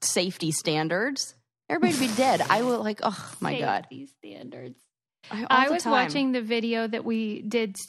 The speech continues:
Speaker 2: um, when you and I went on, on our date the other night.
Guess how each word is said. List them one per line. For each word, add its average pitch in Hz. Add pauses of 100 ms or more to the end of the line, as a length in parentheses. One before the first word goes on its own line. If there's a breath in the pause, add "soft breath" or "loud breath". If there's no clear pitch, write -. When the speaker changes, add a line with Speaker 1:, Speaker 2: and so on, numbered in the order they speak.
(140)
Speaker 2:
um, 196 (440 soft breath)
when 233
you 220
and 220
I 214
went 214
on, 208
on 202
our 196
date 208 (140)
the 240
other 226
night. 233